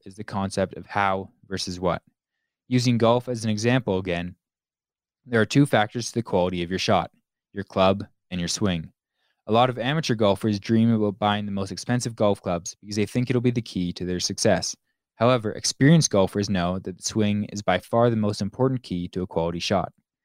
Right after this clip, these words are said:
Even with a poor club, the best golfers can hit amazing shots since they have developed a professional quality swing. If we apply this to financial strategy,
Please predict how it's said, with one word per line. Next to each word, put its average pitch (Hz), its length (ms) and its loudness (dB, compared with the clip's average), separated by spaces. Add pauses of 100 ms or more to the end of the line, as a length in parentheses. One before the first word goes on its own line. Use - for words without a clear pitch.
(320)
Even 123 220 6
with 123 120 4
a 104 60 2
poor 147 300 4
club, 95 360 2 (220)
the 104 80 -10
best 117 280 0
golfers 107 380 -2
can 107 140 -4
hit 110 180 -2
amazing 110 440 0
shots 90 480 -4
since - 220 -12
they 107 100 0
have 107 220 -2
developed 92 520 -4
a - 60 -12
professional 104 540 -2
quality 82 560 -8
swing. 90 460 -6 (960)
If 113 100 -12
we 165 120 6
apply 123 260 4
this 113 140 -4
to - 80 -12
financial 110 380 0
strategy, 90 600 0